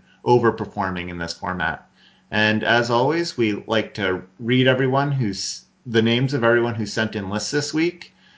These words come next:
as well as thanking John Holio for actually entering all the lists in. <laughs> So our new contributors this week are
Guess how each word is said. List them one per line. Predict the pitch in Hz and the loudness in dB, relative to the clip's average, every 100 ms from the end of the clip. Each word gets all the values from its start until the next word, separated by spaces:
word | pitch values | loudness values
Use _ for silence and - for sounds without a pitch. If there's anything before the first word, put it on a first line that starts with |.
| _ - | _ -2
as | 98 101 | 0 2
well | 113 113 | 4 6
as | 117 110 110 | 6 4 0
thanking | - 123 131 120 101 | -2 -2 0 -2 2
John | 110 120 127 | 2 2 2
Holio | 120 123 131 147 | 0 0 2 0
for | 143 92 | 0 0
actually | 104 - 107 101 | 2 0 -2 -2
entering | 104 104 104 98 | -2 -2 -4 0
all | 95 | 0
the | 92 | 0
lists | 90 82 - - | -2 -2 -6 -8
in. | - - - _ - | -8 -10 -18 _ -20
<laughs> | - _ | -20 _
So | - 117 | -4 2
our | 120 113 | 4 4
new | 120 165 | 4 2
contributors | 175 165 135 120 110 107 101 104 | 2 -2 0 0 2 2 0 -2
this | 101 - | -4 -2
week | 104 123 - | -4 -4 -2
are | 104 95 90 | 0 2 -2